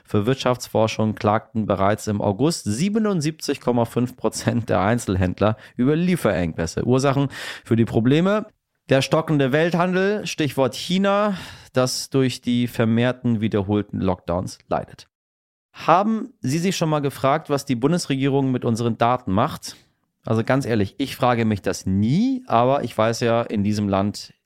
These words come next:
sind Daten super duper wichtig. So, nun dank, jetzt sind Sie beruhigt alle und wissen, was passiert. Dank dem Europäischen Gerichtshof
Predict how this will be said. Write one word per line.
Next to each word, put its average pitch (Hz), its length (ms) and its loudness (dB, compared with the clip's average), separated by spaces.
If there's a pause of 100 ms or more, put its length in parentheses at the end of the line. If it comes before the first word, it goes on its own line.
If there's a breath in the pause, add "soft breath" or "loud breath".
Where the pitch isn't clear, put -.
(180)
sind 98 380 -2
Daten 95 560 0 (120)
super 95 880 -4
duper - 360 -8
wichtig. - 460 -14
So, 101 320 0
nun 127 260 2
dank, 120 380 -2 (500)
jetzt - 200 -16
sind 98 140 -4
Sie - 160 -10
beruhigt 110 520 -2
alle 98 140 0
und 92 120 0
wissen, 95 220 -2
was 87 160 -2
passiert. 185 500 -2 (300)
Dank - 480 -2 (100)
dem 95 160 -2
Europäischen 107 600 0
Gerichtshof 143 500 0